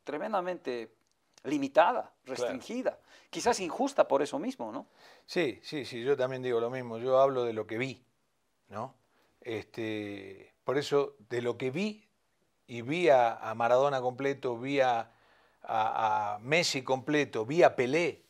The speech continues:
Speaker 2: en cancha y demás, que yo una vez te lo conté.
Speaker 1: Sí.
Speaker 2: De todo lo que vi, yo creo que Messi es el mejor de todos.
Speaker 1: Ujú.
Speaker 2: ¿Por qué? Por la época.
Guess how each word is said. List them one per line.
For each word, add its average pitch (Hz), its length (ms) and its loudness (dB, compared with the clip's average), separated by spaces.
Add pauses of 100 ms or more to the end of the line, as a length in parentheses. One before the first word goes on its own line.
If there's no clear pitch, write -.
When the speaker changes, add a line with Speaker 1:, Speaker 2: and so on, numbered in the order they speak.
Speaker 2:
en 113 120 -16
cancha 147 480 0
y - 20 -2
demás, 127 540 0
que 139 80 -8
yo 190 80 -4
una 151 120 0
vez 147 140 2
te 127 80 -2
lo 113 100 -2
conté. 104 300 -8
Speaker 1:
Sí. 160 180 -4 (580)
Speaker 2:
De 123 120 0
todo 214 300 12
lo 151 160 6
que 139 140 2
vi, 190 360 -4
yo 139 180 2
creo 143 200 4
que 127 420 0
Messi 135 380 -4
es 120 160 -6
el 110 80 -10
mejor 151 440 4 (280)
de 107 80 -14
todos. 117 440 4
Speaker 1:
Ujú. 151 120 -20 (540)
Speaker 2:
¿Por 165 180 4
qué? 143 320 -2 (180)
Por 143 160 4
la 147 220 6
época. - 560 -4